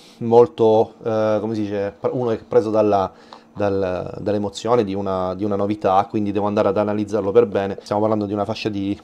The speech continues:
eh, volanti molto, di corone molto, molto, eh, alte, una fascia molto alta, eh,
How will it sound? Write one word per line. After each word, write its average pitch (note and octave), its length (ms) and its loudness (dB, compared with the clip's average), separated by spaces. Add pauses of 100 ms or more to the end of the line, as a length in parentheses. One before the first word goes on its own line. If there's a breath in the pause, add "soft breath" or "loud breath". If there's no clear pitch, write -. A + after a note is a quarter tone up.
(260 soft breath)
eh, F#2+ 260 -6
volanti G#2 460 -2
molto, G#2+ 320 -4
di G2 80 -8
corone A2 320 2
molto, A2 440 4
molto, G2+ 440 -6 (560 loud breath)
eh, F#2+ 260 -10
alte, A2+ 600 -2
una F#2 100 -14
fascia - 260 -12
molto G2 320 -6
alta, F2 320 -8 (400 loud breath)
eh, G2+ 480 -4